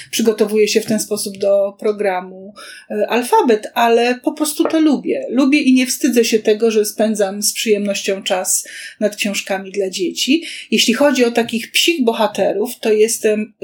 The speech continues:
wielką fanką Elfa, czyli bohatera,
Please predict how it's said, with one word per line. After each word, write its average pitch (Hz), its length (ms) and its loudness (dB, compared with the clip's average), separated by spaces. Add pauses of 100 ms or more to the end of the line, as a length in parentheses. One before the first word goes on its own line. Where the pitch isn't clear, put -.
(120)
wielką 220 680 0
fanką 185 640 -6
Elfa, 190 540 -2 (380)
czyli 214 480 2
bohatera, 196 880 0